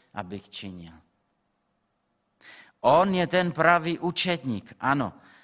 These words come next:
který zná svého mistra, proto má i přístup do jeho království. A už teď na zemi je součástí toho království.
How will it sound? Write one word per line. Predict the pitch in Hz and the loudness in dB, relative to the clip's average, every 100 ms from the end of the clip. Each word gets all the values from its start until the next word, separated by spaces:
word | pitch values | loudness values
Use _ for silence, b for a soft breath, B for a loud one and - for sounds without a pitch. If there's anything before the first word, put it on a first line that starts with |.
| b _ | b _
který | 143 139 123 | -2 0 -2
zná | 107 131 151 170 | 0 2 4 2
svého | - 151 151 156 | -2 -2 0 0
mistra, | 156 175 - 123 95 B B B | -2 -4 -2 -2 -2 B B B
proto | - 139 143 143 | -2 0 2 2
má | 139 135 - - | 2 2 -2 -10
i | 139 | -10
přístup | - - - 180 165 - 139 - | -8 -8 -6 -6 -6 -8 -10 -12
do | 117 123 | -8 -6
jeho | 135 131 131 | -4 -6 -6
království. | 135 127 139 147 - - 85 _ _ _ _ _ _ _ _ _ _ _ _ - | -4 -2 -4 -6 -12 -16 -18 _ _ _ _ _ _ _ _ _ _ _ _ -8
A | 98 - | -8 -6
už | 127 - | -8 -6
teď | - 170 160 | -2 -2 -2
na | 151 | -2
zemi | 135 175 175 | -2 -6 -6
je | 143 | -8
součástí | 127 160 180 175 131 - 123 | -6 -6 -4 -6 -8 -10 -12
toho | - 127 131 b b - | -10 -10 -10 b b -8
království. | 123 123 170 185 123 - 92 | -2 -2 -2 -6 -10 -14 -16